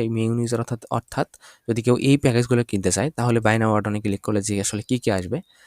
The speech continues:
সেগুলো দেখতে পারবে এখান থেকে। এখান থেকে, আহ, যদি কেউ চায় তাহলে সে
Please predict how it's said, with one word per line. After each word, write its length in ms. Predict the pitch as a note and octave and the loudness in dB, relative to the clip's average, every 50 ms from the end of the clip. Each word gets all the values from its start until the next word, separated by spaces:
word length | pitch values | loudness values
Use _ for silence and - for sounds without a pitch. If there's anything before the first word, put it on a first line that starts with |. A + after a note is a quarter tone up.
| - - - | -20 -14 -6
সেগুলো 260 | - - A#2 A2+ A2+ G#2 | -4 -2 0 2 2 2
দেখতে 220 | G#2 G2+ - - | 0 -2 0 0
পারবে 180 | G2+ G2 F#2+ F#2+ | 0 2 2 0
এখান 160 | F#2+ G2 F#2+ F#2+ F#2+ | -2 -4 -6 -6 -6
থেকে। 160 | G2 G2 C#3+ G3 - _ _ _ _ _ _ _ _ _ _ _ _ _ _ _ - - - - - | -6 -6 -6 -6 -10 _ _ _ _ _ _ _ _ _ _ _ _ _ _ _ -20 -20 -20 -10 -4
এখান 200 | - B2 B2+ B2+ B2 | 0 2 2 2 2
থেকে, 220 | C3+ C#3+ C#3+ E3+ F#3+ G#3 - - - - - - - _ _ - | 0 0 0 0 0 -2 -6 -12 -20 -20 -20 -20 -20 _ _ -6
আহ, 120 | G#2+ G#2 G#2 G#2+ | -4 -4 -2 -2
যদি 140 | A2+ A#2 A#2 - | -2 -2 -2 0
কেউ 120 | B2+ A#2+ A#2 - | 0 -2 0 0
চায় 140 | A2 G2 C3 | -2 -2 -2
তাহলে 260 | - - A#2+ B2 A2+ A2 - | -4 -4 -4 -2 -2 -2 -2
সে 80 | - | -2